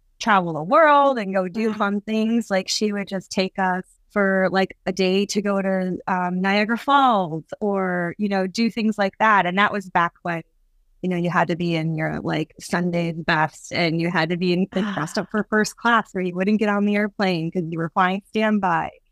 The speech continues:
Speaker 1: I just loved it. It was so great. And I never thought to do it for a career. And, um,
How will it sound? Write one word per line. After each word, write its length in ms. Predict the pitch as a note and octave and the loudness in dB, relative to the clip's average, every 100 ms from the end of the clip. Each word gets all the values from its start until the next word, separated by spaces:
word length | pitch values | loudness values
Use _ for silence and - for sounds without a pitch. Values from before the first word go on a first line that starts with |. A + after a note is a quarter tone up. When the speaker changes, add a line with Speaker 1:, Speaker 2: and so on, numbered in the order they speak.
| _ _ - - | _ _ -8 0
Speaker 1:
I 100 | B3+ | 0
just 220 | D4 - | 0 2
loved 220 | F#4 F4+ | 4 4
it. 100 | D#3 | -2
It 100 | - | -4
was 180 | G#3 A3 - | -4 -6 -4
so 160 | A#3 | -6
great. 320 | A3+ C#4 G3+ - | 0 0 0 -2
And 160 | G3 | -4
I 260 | F#3+ F#3 F3+ F#3+ | -4 -6 -8 -2
never 380 | G#3+ A3+ A3 G#3 | 2 2 2 -2
thought 320 | G#3 G3 - | 0 0 0
to 120 | G3 | -2
do 160 | F#3+ F#3 | 0 0
it 140 | F3 - | 0 -4
for 160 | F#3+ E3 | -4 -2
a 60 | |
career. 760 | - E3+ F#3 C#4 G3+ E3+ E3 - _ _ _ _ _ - | -4 -4 0 2 2 0 -2 -8 _ _ _ _ _ 0
And, 420 | F#3 E3+ F3 F3 - | 0 0 -2 -4 -4
um, 540 | F3 D#3+ D#3 D#3 D#3+ | -4 -2 -2 -4 -6